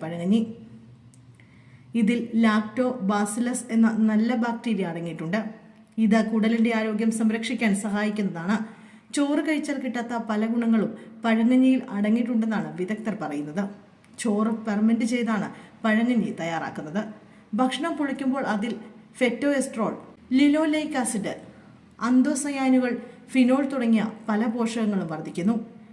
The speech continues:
പഴങ്കഞ്ഞി കുടിച്ചാൽ അമിതവണ്ണം ഉണ്ടാകുമെന്ന ഭയം വേണ്ട. പഴങ്കഞ്ഞി കൊഴുപ്പിനെ വേഗത്തിൽ വിഘടിപ്പിക്കുകയും ആരോഗ്യകരമായ ശരീരഭാരം നിലനിർത്താൻ സഹായിക്കുകയും ചെയ്യുന്നു. ഇതിൽ അടങ്ങിയിരിക്കുന്ന മാംഗനീസാണ് അതിന് സഹായിക്കുന്നത്. കൂടാതെ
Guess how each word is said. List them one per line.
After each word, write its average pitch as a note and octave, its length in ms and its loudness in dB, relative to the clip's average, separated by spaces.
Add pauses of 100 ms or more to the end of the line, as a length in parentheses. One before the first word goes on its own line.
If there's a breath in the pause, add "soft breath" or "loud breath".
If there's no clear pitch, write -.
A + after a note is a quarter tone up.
(200 loud breath)
പഴങ്കഞ്ഞി A3 420 2
കുടിച്ചാൽ A3+ 320 -2 (140)
അമിതവണ്ണം A#3+ 540 2
ഉണ്ടാകുമെന്ന A3+ 480 2 (120)
ഭയം G3 300 0
വേണ്ട. D3 160 -4 (520 loud breath)
പഴങ്കഞ്ഞി A3 420 6 (100)
കൊഴുപ്പിനെ A3 500 2
വേഗത്തിൽ A3 380 0 (100)
വിഘടിപ്പിക്കുകയും G#3+ 720 -2 (320)
ആരോഗ്യകരമായ C4+ 640 0 (120)
ശരീരഭാരം A#3+ 640 -2
നിലനിർത്താൻ A3+ 440 -2 (120)
സഹായിക്കുകയും A3 640 -2
ചെയ്യുന്നു. D#3+ 280 -2 (560 loud breath)
ഇതിൽ A#3 160 2 (120)
അടങ്ങിയിരിക്കുന്ന A3+ 640 0
മാംഗനീസാണ് A3 760 2 (400 loud breath)
അതിന് A3+ 220 4 (100)
സഹായിക്കുന്നത്. E3 600 -4 (420)
കൂടാതെ G#3 300 0